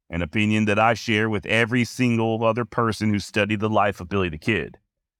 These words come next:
And despite Paulita not divulging any firsthand knowledge, she did leave us with a pretty good idea of Billy's other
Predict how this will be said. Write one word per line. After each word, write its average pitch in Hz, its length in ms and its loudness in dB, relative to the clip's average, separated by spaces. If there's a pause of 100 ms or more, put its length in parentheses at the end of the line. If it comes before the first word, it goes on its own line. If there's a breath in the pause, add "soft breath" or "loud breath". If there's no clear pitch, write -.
And 104 200 0
despite 120 380 -2
Paulita 123 500 0
not 127 220 2
divulging 117 640 0
any 110 160 2
firsthand 113 560 0
knowledge, 113 720 0
she 123 200 -6
did 147 320 -2
leave 139 220 0
us 127 160 -2
with 113 100 -2
a 104 60 -4
pretty 131 260 -2
good 120 160 0
idea 110 400 2
of 92 140 -4
Billy's 104 420 -2
other 110 460 2